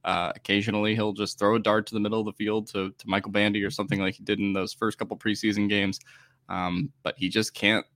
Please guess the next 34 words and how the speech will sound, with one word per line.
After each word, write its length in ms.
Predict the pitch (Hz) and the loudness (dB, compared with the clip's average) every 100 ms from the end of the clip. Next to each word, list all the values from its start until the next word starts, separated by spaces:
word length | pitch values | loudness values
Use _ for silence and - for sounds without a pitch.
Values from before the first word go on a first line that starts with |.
| - | -6
you 160 | 113 110 | -2 0
know, 100 | 104 | 0
stand 480 | - - 104 104 | -2 0 2 4
back 220 | 104 101 104 | 4 4 2
in 60 | |
the 60 | 98 | 0
pocket 540 | 98 131 - 98 95 - | 4 4 4 0 0 -4
and 120 | 101 | -6
really 280 | 104 104 104 | -2 0 -2
control 440 | - 101 110 107 | -4 -6 0 0
his 200 | 110 98 | 0 0
arm 180 | 95 104 | 2 0
from 180 | - 90 | 0 -2
there. 340 | 92 131 90 | 0 0 -2
And 200 | - 90 | -4 -4
that's 200 | 82 - | -4 -6
been 200 | - 107 | -8 -4
the 60 | 104 | -2
big 180 | 107 104 | 0 0
difference 380 | 104 104 95 | -2 -2 -4
in 100 | 98 | -4
terms 260 | 95 101 95 | -4 -4 -4
of 100 | 101 | -8
sustaining 540 | - - - 101 101 | -4 -2 2 2 2
drives 460 | 92 98 101 104 - | 2 2 4 2 -2
between 380 | - - 104 95 | -8 -6 -4 -2
someone 280 | - 98 95 | -2 -2 -2
like 160 | 90 | -4
him 220 | - 104 | 0 2
and 160 | 98 92 | 2 0
someone 220 | 98 95 | -2 -4
like 100 | 92 | -4
Chase 240 | - 104 - | 0 -2 2
Daniel, 500 | 92 107 98 87 | 2 4 4 0